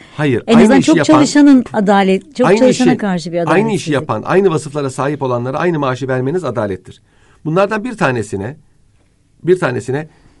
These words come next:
Speaker 1: ihsanda bulunmanız, içinde bulunduğu şartlar sebebiyle. Mesela birisi bekardır, biri evlidir. Çok, bu ihsandır, bu adaletsizlik değildir. Ama di-, emsali kadar para verip de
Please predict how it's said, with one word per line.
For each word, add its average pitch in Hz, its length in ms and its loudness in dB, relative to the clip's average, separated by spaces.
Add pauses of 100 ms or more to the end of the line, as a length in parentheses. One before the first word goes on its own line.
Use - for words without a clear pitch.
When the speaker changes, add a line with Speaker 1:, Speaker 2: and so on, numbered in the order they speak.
Speaker 1:
ihsanda 190 480 -2
bulunmanız, 120 480 -4
içinde 160 320 -4
bulunduğu 156 260 -4
şartlar 135 380 -4
sebebiyle. 92 440 -6
Mesela 135 180 -8
birisi 156 380 -6 (140)
bekardır, 139 480 -4
biri 175 120 -2
evlidir. 170 420 -4
Çok, 147 200 -8 (480)
bu 220 140 -8
ihsandır, 156 460 -4
bu 185 80 -2
adaletsizlik 180 580 0
değildir. 151 300 -8 (500)
Ama 160 280 -2
di-, - 40 -20 (920)
emsali 160 580 0
kadar 175 340 0
para 151 260 -2
verip 175 280 -2
de 113 160 -2